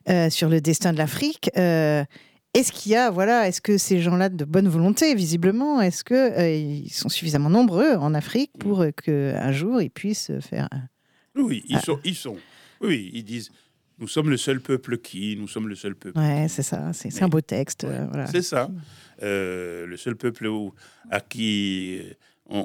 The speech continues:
Speaker 2: on déclare la guerre, euh, en lui fournissant les armes, en lui disant, « Battez-vous. »
Speaker 1: Ouais.
Speaker 2: Mais c'est ça,
Speaker 1: Ouais.
Speaker 2: c'est tout ça. C'est, euh, mais il y a beaucoup de jeunes qui ont pris conscience aujourd'hui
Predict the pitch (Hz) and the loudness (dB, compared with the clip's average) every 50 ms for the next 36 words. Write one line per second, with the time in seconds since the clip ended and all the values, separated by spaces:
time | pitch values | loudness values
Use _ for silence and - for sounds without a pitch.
0 | - 113 110 101 104 101 - - 101 101 104 95 90 87 85 107 117 127 127 120 | 0 -2 0 0 -2 -4 -4 -2 -2 -2 -2 -2 -6 -4 -2 -2 0 0 -2 -2
1 | 107 95 90 90 87 87 87 90 87 85 87 87 85 87 87 87 90 90 - - | -4 -4 -6 -6 -8 -8 -8 -8 -8 -8 -10 -10 -12 -12 -12 -14 -14 -14 -14 -12
2 | 110 107 98 98 - - 104 92 92 90 90 87 - 107 104 95 87 82 90 107 | -10 -10 -10 -10 -10 -12 -14 -14 -14 -14 -14 -8 -6 -6 -4 -4 -4 -4 -2 -2
3 | 120 123 120 117 104 90 87 87 92 95 95 90 85 87 82 82 90 92 87 85 | -2 -2 -2 -4 -6 -8 -8 -8 -8 -8 -10 -10 -12 -12 -14 -12 -12 -10 -10 -10
4 | 80 - - 113 120 160 185 139 - _ _ _ _ - - 127 120 117 - - | -10 -8 -6 -6 -6 -8 -10 -14 -16 _ _ _ _ -16 -12 -12 -12 -12 -14 -16
5 | - 120 120 - 240 233 165 - _ _ _ _ _ _ _ - - - - _ | -14 -14 -12 -12 -12 -12 -12 -14 _ _ _ _ _ _ _ -10 -10 -10 -12 _
6 | 214 - - - 254 202 113 _ - - - 117 107 104 98 95 92 90 90 92 | -20 -20 -18 -18 -18 -18 -16 _ -18 -12 -8 -6 -4 -4 -4 -6 -6 -8 -8 -10
7 | 107 107 - _ _ _ _ _ _ _ _ - 156 202 220 220 - - 156 147 | -12 -16 -20 _ _ _ _ _ _ _ _ -2 0 2 2 0 -2 -2 0 0
8 | 175 170 - 208 170 120 123 147 180 214 208 156 - - 151 147 143 131 - - | 0 0 -2 -6 -6 -4 -2 -2 -2 -2 -4 -8 -8 -6 -4 -4 -4 -4 -6 -10
9 | 196 175 - 147 117 104 - - 160 175 160 151 113 107 98 90 90 87 92 131 | -12 -12 -10 -10 -10 -10 -8 -6 -6 -6 -6 -8 -8 -8 -8 -10 -10 -12 -14 -14
10 | 196 | -16